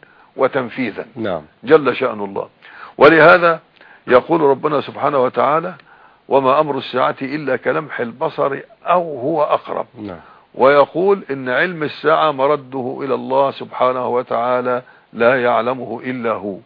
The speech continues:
Speaker 2: نعم.
Speaker 1: "ثقلت في السماوات والأرض لا تأتيكم إلا بغتة،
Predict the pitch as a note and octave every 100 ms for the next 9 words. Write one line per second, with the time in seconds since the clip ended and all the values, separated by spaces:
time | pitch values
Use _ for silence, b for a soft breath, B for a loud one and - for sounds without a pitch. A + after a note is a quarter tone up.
0 | - G#2 E2 D3+ C#3+ A#2 A2 - G#2+ -
1 | A2+ A2+ B2 C#3 B2 A2+ - D3 B2 b
2 | b b A2+ C3+ C3+ A#2+ A#2+ - D3+ C#3+
3 | A#2+ - B2 A2+ A2+ A2+ C#3+ C3 E3